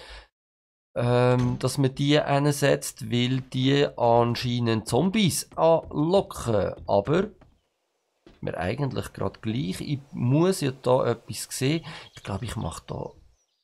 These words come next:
äh, die Steinmauer weiter. Grad hinten dran. Ich habe ja da noch so Stein. Ich glaub, ich setz die wirklich einfach grad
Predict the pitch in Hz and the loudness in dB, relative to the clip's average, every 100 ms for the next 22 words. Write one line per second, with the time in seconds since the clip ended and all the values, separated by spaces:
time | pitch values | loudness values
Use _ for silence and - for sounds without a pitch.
0 | - 90 87 - _ - - - 85 90 | -10 -8 -8 -12 _ -12 -10 -4 -4 -2
1 | 101 104 104 101 104 95 - - 117 - | -4 -4 -6 -8 -10 -10 -10 -10 -10 -10
2 | _ - 95 - - 110 104 101 101 - | _ -6 -2 -2 -4 -4 -2 -4 -6 -4
3 | 87 92 92 - - - 110 156 165 180 | -2 0 -2 -8 -16 -6 -2 0 0 0
4 | 170 - - 147 - - 143 147 - - | 0 -2 -6 -6 -6 -8 -10 -8 -8 -10
5 | - 139 139 156 196 - _ - - - | -6 -4 -4 -4 -6 -10 _ -20 -20 -20
6 | _ _ _ - _ _ _ - - - | _ _ _ -20 _ _ _ -20 -20 -20
7 | _ _ _ _ _ _ _ _ _ - | _ _ _ _ _ _ _ _ _ -12
8 | 98 - 95 104 - 98 - 90 - - | -10 -4 -2 -2 -4 -10 -6 -6 -6 -10
9 | 85 90 - - - 90 92 - - 85 | -6 -6 -8 -14 -10 -8 -8 -8 -8 -6
10 | - | -6